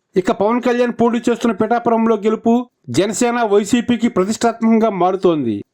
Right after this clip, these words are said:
అక్కడ పవన్ టీడీపీ మాజీ ఎమ్మెల్యే వర్మ పైన నమ్మకం పెట్టుకున్నారు.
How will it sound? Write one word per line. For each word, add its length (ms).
అక్కడ 240
పవన్ 340
టీడీపీ 440
మాజీ 400
ఎమ్మెల్యే 360
వర్మ 320
పైన 220
నమ్మకం 380
పెట్టుకున్నారు. 800